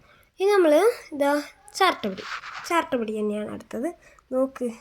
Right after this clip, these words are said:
ഇതാ ചാർട്ടപൊടി. ഇതാ കറങ്ങുന്ന കുറേ ചാർട്ടപൊടി വാങ്ങി. ഇതാ പിന്നെ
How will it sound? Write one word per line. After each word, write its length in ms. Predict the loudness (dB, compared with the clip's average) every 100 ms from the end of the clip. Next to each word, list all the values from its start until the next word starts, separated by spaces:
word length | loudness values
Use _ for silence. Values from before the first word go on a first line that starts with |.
| _ _ _ _ _ _ _
ഇതാ 120 | -12 -10 -6
ചാർട്ടപൊടി. 560 | -6 -6 -8 -6 -4 -6 -8 -20 _ _ -20 _ _ _ _ _ -20 _ _ _
ഇതാ 140 | -10 -8 -4
കറങ്ങുന്ന 360 | -2 0 -2 -4 -10
കുറേ 180 | -6 -4 -2
ചാർട്ടപൊടി 480 | -2 -2 -6 -8 -8 -8
വാങ്ങി. 280 | -10 -12 -18 _ -20 -20 _ _ _ _ -12
ഇതാ 140 | -10 -12 -18 -20 _ _ _ _ _ _ _ _ _ _
പിന്നെ 240 | -6 -6